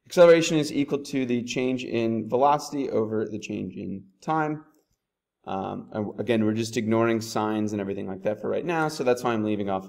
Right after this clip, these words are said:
vector hats. So you can see that it'd be great if we could have delta V out of this. So let's do that. Um, I'm gonna make two modifications.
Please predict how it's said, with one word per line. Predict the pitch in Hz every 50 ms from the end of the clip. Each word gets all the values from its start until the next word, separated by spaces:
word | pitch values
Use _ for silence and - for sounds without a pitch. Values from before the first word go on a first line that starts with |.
| - -
vector | 98 101 101 98 - - 98 101
hats. | - - - - - - - _ _ _ _ _ _ _ _ _ _
So | - - 147 139 139 135 135
you | 120 139 156
can | 156 151 143 135
see | 131 127 - 262 247 226 214 202
that | 185 165 160
it'd | 151 156 -
be | 143 139
great | 123 120 110 131 135 139 135 -
if | - -
we | - 107
could | - 110
have | 110 101 95 - -
delta | 117 101 95 - -
V | 104 95 107 117 123
out | 123 123 123
of | 123 110
this. | 120 120 117 120 - - -
So | - 139
let's | 135 143 147 143 143 - -
do | 123 110 117 127 131 123
that. | 123 120 120 120 120 - - - - - _ _ _ _ _ _ _
Um, | 113 113 110 110 107 107 -
I'm | 117
gonna | 120 120
make | 117 113 107 113 -
two | - - 147
modifications. | 135 123 120 117 117 - 113 - 120 107 107 - 104 101 95